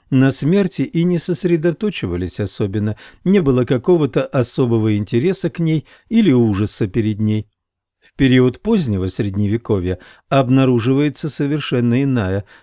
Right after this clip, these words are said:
эмоциональная модель смерти. Как сообщает Хейзинга, «Ни в каком другом веке мысль о смерти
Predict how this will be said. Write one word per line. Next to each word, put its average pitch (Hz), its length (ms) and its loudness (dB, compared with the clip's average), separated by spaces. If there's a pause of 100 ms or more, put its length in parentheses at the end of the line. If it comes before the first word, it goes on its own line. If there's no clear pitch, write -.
(120)
эмоциональная 113 960 2
модель 107 340 -2
смерти. 110 560 -4 (400)
Как 131 240 2
сообщает 120 680 0
Хейзинга, 104 720 -2 (400)
«Ни 143 200 4
в - 120 -10
каком 120 480 0
другом 98 400 0
веке 98 380 -4
мысль 101 580 -2
о 117 160 0
смерти 110 600 -4